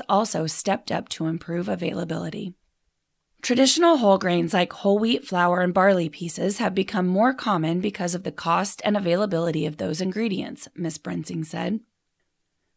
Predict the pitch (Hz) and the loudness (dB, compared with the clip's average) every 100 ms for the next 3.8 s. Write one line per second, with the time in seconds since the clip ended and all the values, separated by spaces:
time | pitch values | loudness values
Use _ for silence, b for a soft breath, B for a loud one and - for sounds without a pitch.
0 | - 240 294 285 302 294 254 233 196 208 | -2 0 4 2 2 2 4 4 4 4
1 | 220 170 165 175 175 185 202 175 165 160 | 2 0 -2 -4 -2 -2 -2 -4 -2 -2
2 | 165 208 233 240 202 170 165 160 165 160 | -2 2 2 2 2 0 0 0 0 0
3 | 160 151 - - 175 175 - 185 | -2 -4 -8 -10 -6 -6 -6 -8